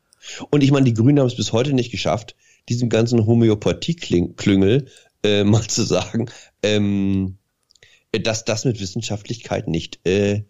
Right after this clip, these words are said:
zu vereinbaren ist. Also, dass sie im Ernst glauben, dass eine Substanz wirksamer wird, je mehr sie die wirksame Substanz verdünnen.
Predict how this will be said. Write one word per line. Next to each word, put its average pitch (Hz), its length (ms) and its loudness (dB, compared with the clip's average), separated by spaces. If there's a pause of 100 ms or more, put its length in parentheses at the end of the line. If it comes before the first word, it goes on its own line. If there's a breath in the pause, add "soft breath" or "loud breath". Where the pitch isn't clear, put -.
(140)
zu - 120 -8
vereinbaren - 680 -4
ist. - 320 -12 (1400 loud breath)
Also, 143 180 0
dass 175 180 0
sie 180 100 2
im - 320 -4
Ernst - 480 -4 (400 soft breath)
glauben, 170 840 0 (560)
dass 147 180 0
eine 151 200 0
Substanz 156 680 -4 (140)
wirksamer 131 840 0
wird, 98 440 -2 (480)
je - 240 -2
mehr 143 440 4
sie 196 140 0
die 139 220 2
wirksame 160 420 2
Substanz 131 640 -2
verdünnen. 123 720 2